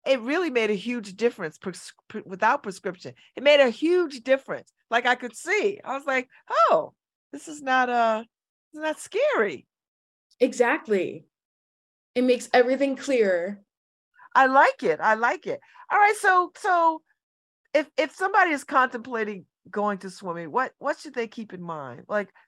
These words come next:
Speaker 1: what do they need? What should they frame out for themselves?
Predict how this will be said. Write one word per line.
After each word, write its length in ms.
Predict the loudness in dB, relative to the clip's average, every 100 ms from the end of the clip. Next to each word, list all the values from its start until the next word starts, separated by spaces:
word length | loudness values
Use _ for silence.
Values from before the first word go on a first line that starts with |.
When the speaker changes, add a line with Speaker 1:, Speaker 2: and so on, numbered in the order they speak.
| _
Speaker 1:
what 160 | -10 -10
do 100 | -8
they 140 | -10 -10
need? 540 | -10 -10 -10 -12 -10
What 180 | -12 -12
should 180 | -16 -10
they 320 | -8 -8 -10 _ _ _ _
frame 300 | -8 -6 -6
out 220 | -6 -8 -10
for 80 |
themselves? 840 | -16 -18 -12 -10 -10 -12 -16 _